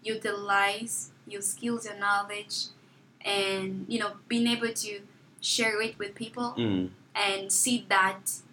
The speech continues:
Speaker 1: being, um, you know, see people acting on that.
Speaker 2: Mm, okay.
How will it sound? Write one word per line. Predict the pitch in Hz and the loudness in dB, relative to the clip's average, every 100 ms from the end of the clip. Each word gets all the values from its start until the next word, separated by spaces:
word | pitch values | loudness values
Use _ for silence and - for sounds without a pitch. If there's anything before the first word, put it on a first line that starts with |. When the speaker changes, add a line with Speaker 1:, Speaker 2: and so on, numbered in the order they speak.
| - _ _ _ _ | -20 _ _ _ _
Speaker 1:
being, | 220 214 214 208 208 208 - - _ _ _ | -6 -4 -4 -6 -10 -14 -20 -20 _ _ _
um, | 208 202 196 190 185 - - - _ _ _ _ _ | 4 6 4 0 -6 -12 -20 -20 _ _ _ _ _
you | - 233 | 0 4
know, | 208 - - - | 4 0 -10 -12
see | - 294 277 - | 0 2 2 2
people | 277 262 247 - | 2 4 4 4
acting | 220 - 226 196 | 2 0 -10 -10
on | 190 | -10
that. | - - | -12 -2
Speaker 2:
Mm, | 120 110 85 80 - | 4 4 4 2 -2
okay. | 87 78 | -2 -8